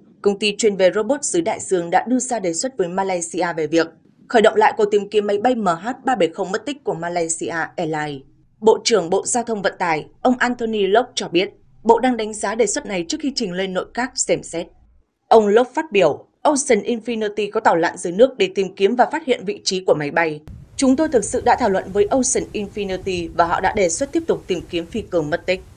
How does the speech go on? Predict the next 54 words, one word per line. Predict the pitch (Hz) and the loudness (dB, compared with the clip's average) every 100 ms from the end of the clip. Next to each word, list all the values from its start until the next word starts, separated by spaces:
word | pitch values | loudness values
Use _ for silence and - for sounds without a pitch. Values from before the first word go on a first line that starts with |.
| - - 196 | -20 -16 2
Đã | 190 - | 4 6
hơn | 262 254 | 4 4
mười | 208 | 2
năm | 185 202 | 0 -4
trôi | 220 202 | -2 -2
qua | 208 185 | 0 0
kể | 175 185 | 0 -2
từ | 190 | -2
khi | 277 | 0
M | 247 | 0
H | 185 180 247 - | 0 -2 -8 -2
ba | 240 | 0
bảy | 185 | 2
không | 160 208 185 | 2 0 0
biến | 160 | 2
mất | 202 240 | 2 -2
vào | 180 175 | -6 -4
ngày | 170 | -2
mùng | 165 160 | -2 -4
tám | - 175 175 | -4 -4 -4
tháng | 175 | -8
ba | 196 196 | -6 -6
năm | 202 | -6
hai | 196 190 | -8 -2
nghìn | 170 - | -4 -4
không | 208 185 | -10 -10
trăm | - 190 | -8 -6
mười | - | -6
bốn, | 160 165 240 - - - - | -4 -6 -10 -18 -20 -20 -6
khi | 311 | -2
đang | 285 269 | 0 0
chở | 262 | 0
hai | 170 190 | -2 -4
trăm | 196 226 | -6 -6
ba | 202 | -4
mươi | 190 180 | -6 -6
chín | 180 170 | -8 -8
hành | 208 | -8
khách. | - 175 - - - - | -8 -10 -10 -18 -20 -12
Nhiều | - 214 226 226 | -2 4 4 6
cuộc | 233 | 0
tìm | 240 226 | 0 -6
kiếm | 214 220 226 | -4 -4 0
đã | 269 | 2
được | 240 | 4
tiến | 196 226 | 2 0
hành | 240 185 | -2 -2
và | 180 | -2
nhiều | 180 180 165 | 0 0 0
giả | 180 156 - | 0 -2 0
thuyết | 262 196 | 0 0
được | 185 | -2
đưa | 196 | -2
ra, | 180 190 170 160 | -4 -4 -4 -4